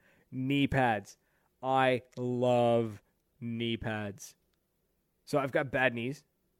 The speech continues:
sort of. I think I, you ever, I don't know if it makes sense. You ever hear of just, like, sensitive knees? Is that a thing? I don't know. I, I've, I'm pretty sure I have a busted right knee. I never really got it checked out, but it tends to hurt.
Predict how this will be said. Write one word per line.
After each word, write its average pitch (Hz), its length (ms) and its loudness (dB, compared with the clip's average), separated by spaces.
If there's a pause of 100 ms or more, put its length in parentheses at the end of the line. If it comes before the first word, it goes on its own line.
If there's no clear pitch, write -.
(120)
sort 131 240 4
of. 110 160 -2
I 143 60 -4
think 185 140 -4 (120)
I, - 140 -10
you 202 80 0
ever, 311 280 -2
I 170 80 4
don't 240 80 2
know 294 80 2
if 208 80 2
it 202 80 2
makes 190 180 2
sense. 139 220 0
You 196 60 2
ever 240 100 0
hear 240 120 4
of 202 60 -2
just, 160 120 -2
like, 131 120 0
sensitive 151 420 -2
knees? 165 320 -2
Is 131 120 -6
that 143 120 4
a - 40 -2
thing? 165 400 -2 (840)
I 139 60 0
don't 135 120 6
know. 107 120 -6 (260)
I, 160 200 0
I've, 131 180 -4 (100)
I'm 127 220 -2
pretty 185 280 -4
sure 214 220 -4
I 202 80 2
have 190 100 2
a 170 60 -4
busted 147 400 -2
right 135 200 0
knee. 131 240 -4 (360)
I 123 40 -6
never 123 160 0
really 127 160 4
got 117 140 2
it 107 80 -8
checked - 260 -4
out, 117 180 2 (320)
but 120 100 -2
it - 120 -8 (160)
tends 120 200 -4
to 113 120 -10
hurt. 107 200 -8